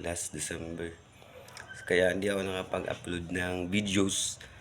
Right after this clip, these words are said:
for the past three months kasi nawala nga yung sim card ko. Sa problemado talaga ako. Kasi dun, yung, dun ko na, nag-, nakalink kasi yun sa ano, Gmail, sa YouTube channel ko. Naka, ano ko yung,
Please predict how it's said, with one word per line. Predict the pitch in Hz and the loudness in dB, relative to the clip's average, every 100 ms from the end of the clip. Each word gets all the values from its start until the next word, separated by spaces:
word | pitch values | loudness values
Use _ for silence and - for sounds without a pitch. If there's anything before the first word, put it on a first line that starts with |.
| - - - - - | -20 -20 -20 -20 -6
for | 78 87 | -2 2
the | 92 | 0
past | - 87 92 92 - - - | 2 2 2 2 0 0 0
three | 95 | -2
months | 87 90 92 90 | 0 0 2 0
kasi | - 95 95 | -2 2 2
nawala | 92 90 92 90 | 2 0 2 2
nga | 87 | 2
yung | 87 | 0
sim | 87 85 82 | -2 -6 -4
card | - 78 | -6 -6
ko. | - 85 | -6 -4
Sa | 92 87 87 | 0 0 -2
problemado | 87 85 82 82 82 | -6 -6 -2 -2 -2
talaga | 80 80 80 - | -2 -2 -2 -6
ako. | - - - - - - - - | -8 -10 -16 -18 -18 -16 -16 -14
Kasi | - 107 117 107 104 | 4 6 8 8 6
dun, | 101 107 107 | 4 2 2
yung, | 101 107 101 101 | 2 2 4 4
dun | 98 107 | 4 4
ko | 107 113 | 6 8
na, | 107 98 | 8 6
nag-, | 101 - - | 4 0 2
nakalink | 107 107 110 113 | 6 6 6 2
kasi | 113 110 110 | 2 2 2
yun | 107 101 | 2 0
sa | 95 107 98 | 0 0 2
ano, | 98 98 98 101 | 0 -2 -4 -4
Gmail, | 95 95 95 95 - | 0 2 4 10 10
sa | 98 92 | 10 4
YouTube | 92 - 85 | 0 -2 -2
channel | 90 90 | 0 0
ko. | 85 95 95 | -2 -6 -4
Naka, | 87 82 | -4 -4
ano | 82 85 | -4 -6
ko | |
yung, | 87 87 | -4 -4